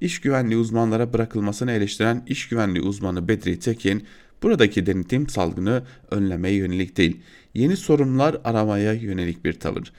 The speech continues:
İş yerlerinde bu bulaş yollarının kesilmesi için üretim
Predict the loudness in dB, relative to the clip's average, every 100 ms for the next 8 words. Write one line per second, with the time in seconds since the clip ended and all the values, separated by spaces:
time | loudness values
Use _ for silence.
0 | -20 -10 -6 -2 2 2 2 0 2 2
1 | 2 -2 0 2 2 -2 -8 -10 0 4
2 | 6 6 4 2 4 4 2 0 0 -2
3 | -2 -2 -2 -2 -4 -2 0 -2 -4 -20
4 | -6 -2 0 0 -2 -2